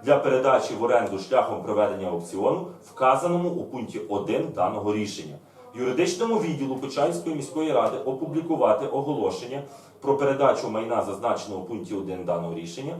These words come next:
в електронній торговій системі та вчинити інші необхідні дії, передбачені чинним законодавством України. Контроль за виконанням даного рішення покласти на постійну депутатську комісію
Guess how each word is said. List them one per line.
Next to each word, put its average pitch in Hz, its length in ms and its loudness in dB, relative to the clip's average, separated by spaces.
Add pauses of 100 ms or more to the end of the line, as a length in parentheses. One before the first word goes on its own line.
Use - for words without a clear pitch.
(200)
в 110 80 0
електронній 127 500 2
торговій 95 460 -2
системі 90 520 -4 (200)
та 139 120 6
вчинити 151 500 2
інші 123 340 -8
необхідні 87 560 -8
дії, 143 400 -6 (180)
передбачені 92 640 2
чинним 147 320 -4
законодавством 101 720 -2
України. - 480 -8 (300)
Контроль 135 400 2
за - 140 -4
виконанням - 520 -2
даного 165 260 2
рішення 160 360 -4
покласти 143 420 0
на 143 80 -4
постійну 139 440 -6
депутатську 131 540 -4
комісію 127 480 -10